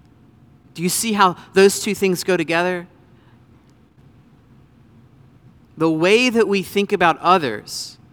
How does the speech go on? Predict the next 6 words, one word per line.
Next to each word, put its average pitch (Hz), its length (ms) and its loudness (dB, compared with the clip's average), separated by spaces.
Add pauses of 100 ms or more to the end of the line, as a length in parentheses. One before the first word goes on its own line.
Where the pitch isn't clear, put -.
(840)
and 180 180 2
our 170 140 6
search - 600 0
to 190 120 -4
blame 175 640 -2
others 147 800 -4